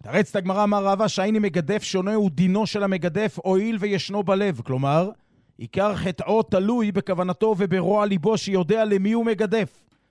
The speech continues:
עוד מפרש רש"י שבמגדף עיקר האיסור הוא על מחשבת ליבו, אלא שלולי שהוציא זאת בפיו אין הדבר ידוע לנו,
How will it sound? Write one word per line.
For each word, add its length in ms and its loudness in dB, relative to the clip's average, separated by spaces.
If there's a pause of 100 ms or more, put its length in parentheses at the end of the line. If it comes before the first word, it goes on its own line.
עוד 260 2
מפרש 420 0
רש"י 280 0
שבמגדף 600 -2
עיקר 260 -2
האיסור 460 0
הוא 200 2
על 60 0
מחשבת 440 -2
ליבו, 320 2 (580)
אלא 140 -4
שלולי 460 2
שהוציא 320 -2
זאת 160 -2
בפיו 400 -2
אין 100 -2
הדבר 300 -2
ידוע 340 0
לנו, 280 0